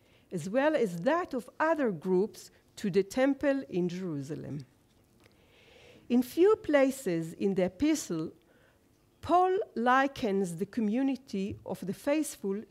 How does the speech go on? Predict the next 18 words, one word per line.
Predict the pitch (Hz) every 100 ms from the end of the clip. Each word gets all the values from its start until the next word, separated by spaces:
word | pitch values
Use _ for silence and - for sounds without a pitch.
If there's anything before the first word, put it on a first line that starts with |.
| -
to | 240
a | 226
temple. | 233 170 160 - 147 127 _ _ _ _ _ - _ - _
We | 233
will | 220 254 254
suffice | - 262 - 339 359 370 349 -
with | 247 247
a |
single | 240 - 226 214 214 226 - _
citation. | - - 262 254 180 160 - - 139 _ _ _ _ _ _ _ - -
In | 214
the | 226
first | - 359 381 -
epistle | - 262 247 - 254 262 202 -
to | 214
the | 190
Corinthians, | 196 190 180 247 269 - 277 277 285 269 -
three | - - - 226 247 254